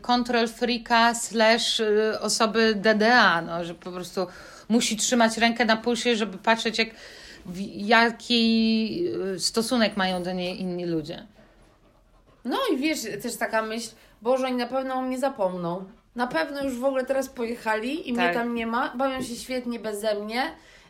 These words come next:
Speaker 2: e, i ja już nie, nie jestem nikomu potrzebna”. I to jest właśnie ten wyjazd, ten sy-, ten jeden sylwester,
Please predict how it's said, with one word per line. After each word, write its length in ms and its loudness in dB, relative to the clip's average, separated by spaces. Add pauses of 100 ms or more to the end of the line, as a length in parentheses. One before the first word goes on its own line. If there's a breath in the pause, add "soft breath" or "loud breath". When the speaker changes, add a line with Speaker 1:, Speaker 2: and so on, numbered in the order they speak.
Speaker 2:
e, 200 -2
i 100 -6
ja 140 4
już 140 -2
nie, 220 -6
nie 80 -8
jestem 240 -8
nikomu 260 -8
potrzebna”. 680 -6 (760)
I 60 -12
to 80 -6
jest 100 -6
właśnie 240 -8
ten 260 0
wyjazd, 640 -2
ten 200 -2
sy-, 280 -10
ten 180 0
jeden 280 0
sylwester, 720 -2